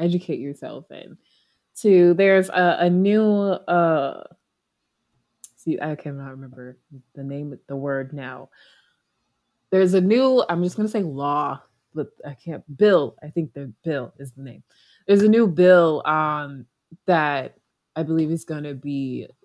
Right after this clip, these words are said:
looked at soon that would further censor, you know, sex and sexuality on the internet. Um, so I would highly recommend <laughs> looking into that, educating yourself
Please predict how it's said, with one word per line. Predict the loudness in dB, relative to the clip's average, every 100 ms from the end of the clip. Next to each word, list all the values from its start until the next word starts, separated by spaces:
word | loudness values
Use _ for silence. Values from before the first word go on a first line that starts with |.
| -8 0
looked | 0 0
at | -2 -4
soon | -6 -8 -6 -8 -10 -14 -6
that | -4 -4
would | -6
further | 0 2 4 2 0
censor, | -2 -8 -8 -10 -10 -12 _ _ _ _ _ _ _
you | -10 -8
know, | -8 -10
sex | -12 -4 -4 -4 -10
and | -12
sexuality | -10 -10 -10 -10 -8 -10 -10 -12 -16 _ _
on | -14 -12
the | -12
internet. | -14 -14 -14 -16 -20 _ _ _ _ -12
Um, | -8 -6 -6 -8 -12
so | -10 -6
I | -4 -4
would | -4 -6 -8 -10 -14 _ _ _
highly | -6 -4 -4
recommend | -8 -12 -12 -10 -2
<laughs> |
looking | 0 2 2 0 0 2
into | 2 2
that, | 0 0 0
educating | -2 -2 -2 -2 -2
yourself | -4 -2 0 0